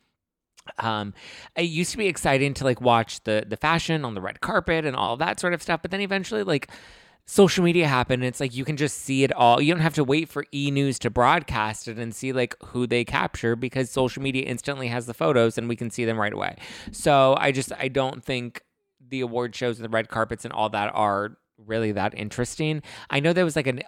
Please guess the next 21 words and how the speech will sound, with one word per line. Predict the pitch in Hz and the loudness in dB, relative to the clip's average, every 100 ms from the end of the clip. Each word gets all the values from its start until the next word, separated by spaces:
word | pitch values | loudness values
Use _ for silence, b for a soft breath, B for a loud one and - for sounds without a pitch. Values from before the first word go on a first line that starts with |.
| - | 0
odd | 117 123 123 120 | 4 6 4 0
interview | - 123 127 113 120 120 117 113 | -2 -2 -2 0 0 2 4 2
with | 117 107 - | 0 -4 -2
Ashley | 120 117 - 131 | 0 0 -2 -6
Graham | 110 107 117 117 117 | -2 0 0 0 -2
and | 107 | -4
Hugh | - - 127 | -6 -2 -2
Grant | 107 101 113 117 113 - | 0 -2 -2 -2 -4 -4
where | 107 101 B B | -2 -2 B B
she | B 139 | B -4
was, | |
like, | 135 120 | -2 -4
trying | - 110 | -4 -4
to | 117 | -4
talk | 110 113 110 | -2 -2 -2
to | 120 | -6
him | 113 | -6
and | 107 | -6
he | |
was, | 110 | -6
like, | 107 98 | -4 -6